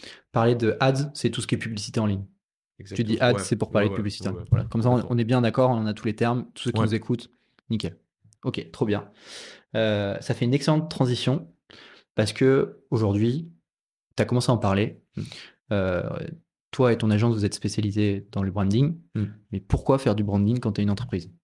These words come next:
Speaker 2: Alors, pas forcément pour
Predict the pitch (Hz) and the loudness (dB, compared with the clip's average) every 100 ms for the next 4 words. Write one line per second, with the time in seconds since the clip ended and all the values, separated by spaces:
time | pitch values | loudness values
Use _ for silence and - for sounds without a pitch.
0 | _ _ _ _ _ _ _ _ _ _ | _ _ _ _ _ _ _ _ _ _
1 | _ _ _ _ _ _ _ _ - 101 | _ _ _ _ _ _ _ _ -8 -6
2 | - - 185 190 - - 143 147 156 - | -6 -2 0 0 -2 2 4 6 4 0
3 | - 113 110 - | -4 -2 -2 -6